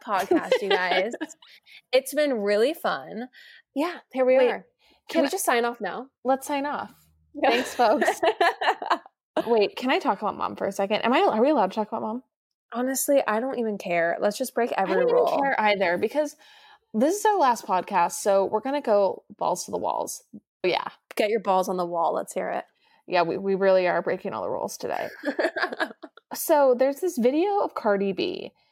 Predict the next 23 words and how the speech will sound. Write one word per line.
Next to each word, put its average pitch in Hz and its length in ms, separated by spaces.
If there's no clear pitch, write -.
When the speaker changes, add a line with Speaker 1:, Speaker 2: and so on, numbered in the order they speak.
Speaker 2:
where 220 300
she's 220 300
giving 226 280
advice 190 520
to 208 100
her, 180 640
uh, 190 280
friends 180 480
about 175 260
if 185 100
their 185 120
friends 175 280
start 185 120
acting 180 320
different 175 340
around 175 500
her, 170 260
your 180 300
man, 165 380
like, 170 220
what 180 200
you 185 80
should 175 520